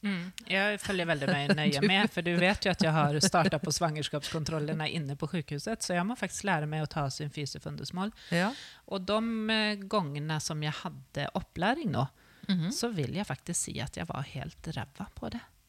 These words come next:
Speaker 2: Nei, men
Speaker 1: Så at jeg
Speaker 2: Jenny.
Speaker 1: må, jeg må liksom, ja, men jeg tror også man må få til sin egen greie, for at jeg hadde <laughs> ikke de samme målene som hun som jeg var på opplæring med.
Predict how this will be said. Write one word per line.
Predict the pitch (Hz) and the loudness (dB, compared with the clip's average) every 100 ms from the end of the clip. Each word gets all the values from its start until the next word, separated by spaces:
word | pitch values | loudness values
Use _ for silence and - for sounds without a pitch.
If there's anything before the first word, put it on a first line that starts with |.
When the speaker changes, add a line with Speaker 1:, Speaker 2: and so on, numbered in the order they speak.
| - 160 | -10 -4
Speaker 2:
Nei, | |
men | 160 220 | -2 -2
Speaker 1:
Så | 196 226 | 0 0
at | 135 135 | 0 0
jeg | 220 | 0
Speaker 2:
Jenny. | 220 | 2
Speaker 1:
må, | 190 151 147 73 | 0 0 -4 -2
jeg | 190 196 | -2 0
må | 165 139 135 | 0 -2 -4
liksom, | 143 - 139 135 135 139 - | -4 -6 -6 -4 -6 -6 -4
ja, | 202 214 - | -2 0 -2
men | 202 214 | 0 2
jeg | 226 | 2
tror | - 233 | 0 -4
også | - 196 | -4 -2
man | 185 196 | -2 -2
må | |
få | 196 202 | -2 -4
til | - 165 | -2 -4
sin | - 190 | -4 -2
egen | 165 147 147 | -2 -2 -6
greie, | 196 196 156 196 | -2 0 0 0
for | 202 | -4
at | 180 | -4
jeg | 190 190 | -2 2
hadde | 202 175 | 4 4
<laughs> | 180 226 190 | 4 6 4
ikke | - - | 2 -2
de | 165 165 | 0 2
samme | - 156 156 | 4 4 2
målene | 151 147 135 151 170 | 0 -2 -2 -4 -4
som | 156 139 156 | -4 -4 -4
hun | 151 | -4
som | - 139 | -6 -8
jeg | - | -8
var | - - | -6 -6
på | - | -6
opplæring | 139 - - - | -6 -8 -8 -8
med. | - | -8